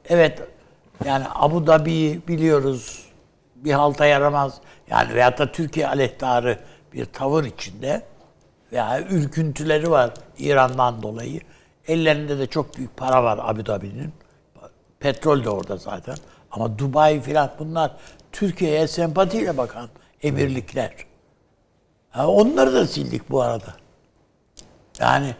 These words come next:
bu, bunu mesela benim hafızam almıyor. "Nasıl oluyor, na-, niye böyle yapıyoruz?" filan diye.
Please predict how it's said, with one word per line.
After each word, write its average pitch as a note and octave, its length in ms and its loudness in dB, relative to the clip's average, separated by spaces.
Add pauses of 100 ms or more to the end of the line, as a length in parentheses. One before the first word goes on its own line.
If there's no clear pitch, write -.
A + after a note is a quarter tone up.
(1300)
bu, D#3 460 -8
bunu E3 180 -2
mesela D#3+ 340 0
benim D#3+ 180 -2
hafızam F3 480 0
almıyor. C3+ 420 -2
"Nasıl B2+ 320 -2
oluyor, A#2+ 440 -4
na-, C3+ 140 -4
niye D3 400 -2
böyle B2+ 220 2
yapıyoruz?" - 680 -4 (600)
filan A2 420 -6
diye. G#2 240 -2